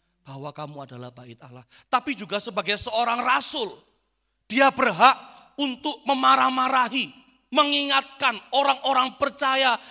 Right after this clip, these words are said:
yang ada di Korintus. Mungkin seperti ini, Tidak tahukah kamu bahwa kamu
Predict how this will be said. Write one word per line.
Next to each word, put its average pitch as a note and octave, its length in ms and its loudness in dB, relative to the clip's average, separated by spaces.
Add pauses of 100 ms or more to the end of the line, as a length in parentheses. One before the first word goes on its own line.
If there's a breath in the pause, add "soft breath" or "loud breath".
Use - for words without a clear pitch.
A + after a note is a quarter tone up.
yang C4+ 160 2
ada B3 220 4
di B3 80 -6
Korintus. C4 580 -2
Mungkin A#3 220 -8
seperti C4+ 320 -10
ini, C#4 140 -6 (580)
Tidak E4+ 320 2
tahukah F#4 400 8
kamu F4 400 2 (1040)
bahwa E4+ 320 8
kamu F#4 400 4